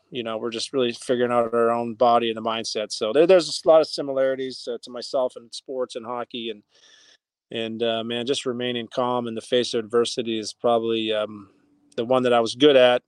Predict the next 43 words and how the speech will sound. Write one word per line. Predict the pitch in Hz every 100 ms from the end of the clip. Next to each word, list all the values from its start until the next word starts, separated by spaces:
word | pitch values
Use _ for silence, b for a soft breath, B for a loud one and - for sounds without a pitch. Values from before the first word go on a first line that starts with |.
| _ -
And, | 120 117 113
uh, | 123 117 113 113
also | 120 127 147
when | 135
there's | 139 143
a | 147
mistake, | 135 - 160 151
right, | 110 123
learn | 127 165
from | 123 107
it. | 104 - -
And, | 113 110 110 _ b b b _ -
and | 117
also, | 131 139 123
man, | 127 131 131
I, |
I | 127
didn't | 131 156
like | 147 143
fishing | 147 135 135
the |
puck | 127 143 -
out | 131
of | 123
my | 123
net. | 123 104 127
I | 120
tell | - 120
you, | 117
I | 107
did | 113
not | 127
like | 131 120
doing | 131 127 127
that. | 127 131 135
But, | - 113 - 120
um, | 113 110 107 _ _ -
you | 123
also | 127 -
know | 127 131 127
twice | 131 123 -
a |
night, | 123 131 143